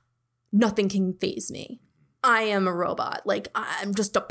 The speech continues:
I'm gonna power through everything." And I think that that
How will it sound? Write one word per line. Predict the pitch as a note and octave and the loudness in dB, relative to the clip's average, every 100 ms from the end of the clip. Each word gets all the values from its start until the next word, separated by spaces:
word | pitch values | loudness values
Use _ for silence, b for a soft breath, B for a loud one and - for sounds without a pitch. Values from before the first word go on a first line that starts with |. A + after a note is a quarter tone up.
| - | 0
I'm | A3+ | 2
gonna | G#3+ F#3+ | 2 0
power | - A#3 G#3 | 0 2 2
through | G3 - A3 | 0 0 0
everything." | - G3 A3 B3+ C#4 C#4 E4+ | 0 2 2 0 -2 -2 0
And | D4+ A3+ | 0 0
I | G3 | 0
think | G3 - F3+ F3+ - | -2 -4 -4 -4 -4
that | F#3 - | -6 -2
that | F3+ F3+ F3+ - - | 0 0 -2 -4 -12